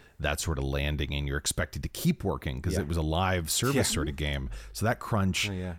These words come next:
Speaker 1: never really ended. I think maybe now, 'cause they're a year out of development, maybe they're slowing down a bit, but still, I, I, I think it is something that, uh,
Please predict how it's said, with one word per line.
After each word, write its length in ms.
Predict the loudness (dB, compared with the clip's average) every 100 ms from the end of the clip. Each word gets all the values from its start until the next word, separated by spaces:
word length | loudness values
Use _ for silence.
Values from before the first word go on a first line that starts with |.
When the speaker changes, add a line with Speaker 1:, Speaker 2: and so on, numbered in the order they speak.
| -2
Speaker 1:
never 240 | 2 4
really 320 | 2 2 4 4
ended. 400 | 4 2 2 0
I 80 |
think 240 | 2 2 2
maybe 220 | 2 2
now, 340 | 2 2 2
'cause 200 | 2 0
they're 140 | 0 0
a 60 |
year 320 | 0 0 2 2
out 140 | 0
of 100 | -4
development, 560 | -4 0 0 0 -2 -2
maybe 220 | -2 0
they're 100 | -2
slowing 360 | 0 -2 -2
down 220 | 0 2 2
a 40 |
bit, 240 | 0 -2 0
but 220 | 0 -2 -8 -20 -6
still, 440 | -2 2 4 4 4
I, 180 | 2 0
I, 220 | 0 0 0
I 120 | -2
think 200 | 2 2
it 120 | 2
is 140 | 2 2
something 480 | 0 0 0 -2 0
that, 440 | 0 0 -2 0
uh, 300 | 2 2 0